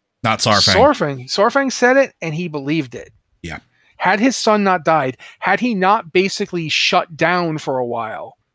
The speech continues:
Speaker 2: because, you know, it's one thing to lose, you know, someone you care about. It's one thing to, like, see f-, people die. It's another thing to be old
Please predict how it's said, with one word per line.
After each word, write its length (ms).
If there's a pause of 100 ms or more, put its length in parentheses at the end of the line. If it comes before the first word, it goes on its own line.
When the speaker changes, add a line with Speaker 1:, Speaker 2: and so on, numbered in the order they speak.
Speaker 2:
because, 400
you 100
know, 200 (400)
it's 140
one 260
thing 280
to 120
lose, 460
you 100
know, 380 (220)
someone 340
you 120
care 260
about. 340
It's 140
one 160
thing 200
to, 120
like, 160
see 300
f-, 200
people 240
die. 320 (380)
It's 100
another 220
thing 160
to 80
be 160
old 400